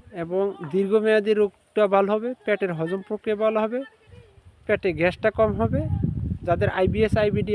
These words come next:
আছে এটা ভালো হবে, দুশ্চিন্তা মুক্ত জীবনযাপন হবে, যাদের বুক কাঁপাকাঁপি আছে এটা ভালো হবে। প্রেশারটা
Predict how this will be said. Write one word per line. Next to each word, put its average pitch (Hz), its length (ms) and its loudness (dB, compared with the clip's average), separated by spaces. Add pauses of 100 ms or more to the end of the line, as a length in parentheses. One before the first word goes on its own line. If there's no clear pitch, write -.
আছে 226 140 -4 (400)
এটা 185 220 -4
ভালো 202 200 0
হবে, 226 140 -4 (160)
দুশ্চিন্তা 208 480 -6
মুক্ত 196 180 -10 (120)
জীবনযাপন 190 540 -2
হবে, 226 140 -8 (540)
যাদের 185 200 0 (100)
বুক 233 220 -4
কাঁপাকাঁপি 208 540 0
আছে - 140 -12 (560)
এটা 180 160 -2 (100)
ভালো 165 180 0
হবে। 135 120 -6 (100)
প্রেশারটা 214 480 2